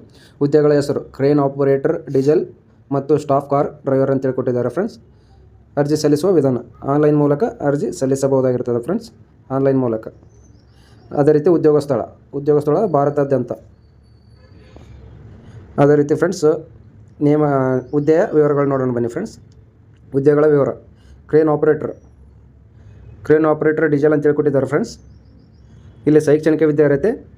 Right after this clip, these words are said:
ಎಸ್ ಎಸ್ ಎಲ್ ಸಿ ಪಾಸಾಗಿರಬೇಕು ಮತ್ತು ಐ ಟಿ ಐನಲ್ಲಿ ಫಿಟ್ರ್ ಅಥವಾ ಮೆಕ್ಯಾನಿಕ್ ಡೀಸೆಲ್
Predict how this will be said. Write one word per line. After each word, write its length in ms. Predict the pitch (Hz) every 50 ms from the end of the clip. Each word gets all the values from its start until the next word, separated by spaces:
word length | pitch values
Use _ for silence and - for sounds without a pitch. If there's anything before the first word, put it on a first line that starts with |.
| - - - - - - - - - - 139
ಎಸ್ 140 | 139 -
ಎಸ್ 120 | 160 151 160
ಎಲ್ 100 | 151 147
ಸಿ 300 | 151 196 226 - - -
ಪಾಸಾಗಿರಬೇಕು 600 | - 147 147 147 156 151 156 151 139 147 147 190
ಮತ್ತು 240 | 185 170 165 - 143
ಐ 80 | 139 143
ಟಿ 100 | 151 151
ಐನಲ್ಲಿ 260 | 147 143 147 185 202
ಫಿಟ್ರ್ 320 | - - 147 - - 139 - - - - - - - - - - 147
ಅಥವಾ 220 | 143 - - 180
ಮೆಕ್ಯಾನಿಕ್ 840 | 170 143 143 147 151 151 156 165 165 165 - - 147 151 - - - - - - - - - - - - _ _ - _ - -
ಡೀಸೆಲ್ 360 | 147 147 151 160 156 - 151